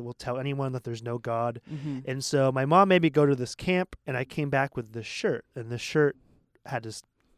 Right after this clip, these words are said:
Speaker 1: kind of cheesy picture of these kids playing, and it said, "Be courageous. God's love is contagious."
Speaker 2: Mm-hmm.
Speaker 1: And I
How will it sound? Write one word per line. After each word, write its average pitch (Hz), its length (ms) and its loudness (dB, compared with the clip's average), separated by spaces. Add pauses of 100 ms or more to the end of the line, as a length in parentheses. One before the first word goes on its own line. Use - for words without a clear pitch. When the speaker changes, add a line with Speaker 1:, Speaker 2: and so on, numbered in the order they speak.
Speaker 1:
kind 196 160 2
of 143 80 4
cheesy 156 360 0
picture 151 320 0
of 139 60 2
these 123 180 -4
kids 135 240 -2
playing, 131 400 0
and 120 80 -6
it 123 60 -12
said, 117 340 -4 (300)
"Be 180 160 4
courageous. 139 640 2
God's 131 340 4
love 127 240 4
is 123 140 -2
contagious." - 680 -4
Speaker 2:
Mm-hmm. 147 360 -2 (240)
Speaker 1:
And 131 420 0
I 139 180 4